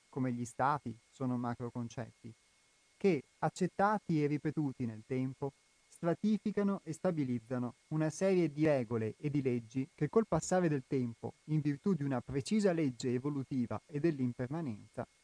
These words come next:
si rivelano obsolete e anacronistiche.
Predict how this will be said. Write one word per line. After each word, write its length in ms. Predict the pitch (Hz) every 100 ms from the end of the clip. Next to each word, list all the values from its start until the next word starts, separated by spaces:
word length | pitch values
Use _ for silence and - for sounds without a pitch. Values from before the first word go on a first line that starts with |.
| _ _
si 240 | - 165
rivelano 540 | 165 151 139 127 120 - _ -
obsolete 840 | 175 151 - 120 113 123 - 165 _ _
e 100 | 185
anacronistiche. 840 | 175 139 143 120 110 - 117 117